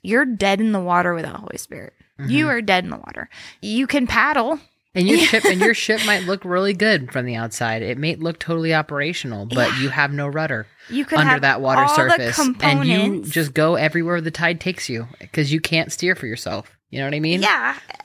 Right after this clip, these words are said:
Speaker 2: Like, that's
Speaker 1: <laughs> You're blown by the currents. If you, if you have, yeah, if you have no capac-, no wind.
Speaker 2: Yeah.
Speaker 1: And, um,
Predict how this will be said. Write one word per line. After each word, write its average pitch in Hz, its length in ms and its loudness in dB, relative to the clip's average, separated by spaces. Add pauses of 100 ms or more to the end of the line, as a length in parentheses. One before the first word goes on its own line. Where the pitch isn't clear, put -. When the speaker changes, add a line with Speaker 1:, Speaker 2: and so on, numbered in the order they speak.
Speaker 2:
Like, 160 160 2
that's - 500 0 (100)
Speaker 1:
<laughs> 494 120 -4
You're 330 140 4
blown 247 280 0
by 302 140 0
the 320 80 -2
currents. 220 440 -4 (240)
If 226 140 0
you, 277 220 -6 (400)
if 240 160 0
you 269 200 -4
have, 240 560 -2 (240)
yeah, 247 260 0
if - 120 -12
you 247 140 -4
have 262 160 2
no 247 180 2
capac-, 226 520 -4
no 262 180 4
wind. 196 340 -4 (300)
Speaker 2:
Yeah. 139 240 -6 (240)
Speaker 1:
And, 220 580 2
um, 208 520 -2